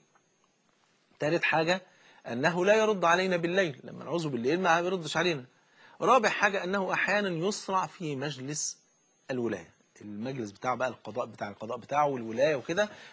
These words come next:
آه، بيقعد فيه، فأحيانا بيجيله حالة صرع. فقال: أجب عن نفسك يا سعيد. فقال: عافني يا أمير المؤمنين. قال: والله لتجيبن. فقال: إنا لله وإنا إليه راجعون. اعتبر برضه إن دي مصيبة تانية نزلت علينا.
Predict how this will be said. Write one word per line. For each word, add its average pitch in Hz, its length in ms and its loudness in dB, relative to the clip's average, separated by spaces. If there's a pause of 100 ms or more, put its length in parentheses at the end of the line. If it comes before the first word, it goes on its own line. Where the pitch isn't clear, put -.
(120)
آه، 117 80 -2
بيقعد 139 300 2
فيه، 202 320 -6
فأحيانا 170 540 -2
بيجيله 143 260 -6
حالة 143 360 -4
صرع. 104 280 -6 (1000)
فقال: 175 540 2
أجب 165 280 0
عن 139 160 2
نفسك 151 360 -6
يا 143 80 -2
سعيد. 90 300 -10 (1080)
فقال: 170 420 0
عافني 156 500 0
يا 170 140 -2
أمير 175 180 -2
المؤمنين. 170 300 -4
قال: 165 260 0
والله 165 500 0
لتجيبن. 160 680 -2 (800)
فقال: 110 360 -10
إنا 147 260 -6
لله 143 320 -4
وإنا 143 160 -4
إليه 139 140 -2
راجعون. 135 340 -6 (560)
اعتبر 131 360 -2
برضه 139 240 -4
إن 123 100 -4
دي 156 100 -6
مصيبة 156 340 -4
تانية 190 240 0
نزلت 156 320 -2
علينا. 113 220 -4